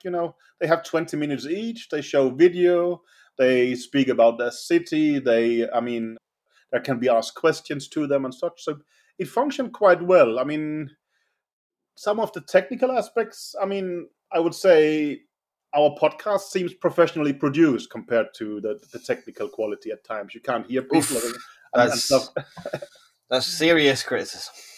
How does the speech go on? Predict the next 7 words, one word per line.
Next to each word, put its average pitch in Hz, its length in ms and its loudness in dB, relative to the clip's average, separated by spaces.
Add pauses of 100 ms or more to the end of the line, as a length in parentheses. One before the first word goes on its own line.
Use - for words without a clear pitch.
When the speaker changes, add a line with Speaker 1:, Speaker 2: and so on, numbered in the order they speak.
(260)
Speaker 1:
Yeah, 190 200 2 (100)
yeah, 180 260 6
yeah. 131 300 2 (100)
But, 127 540 -4
uh, 135 380 0
I 147 100 -4
mean, 143 360 -12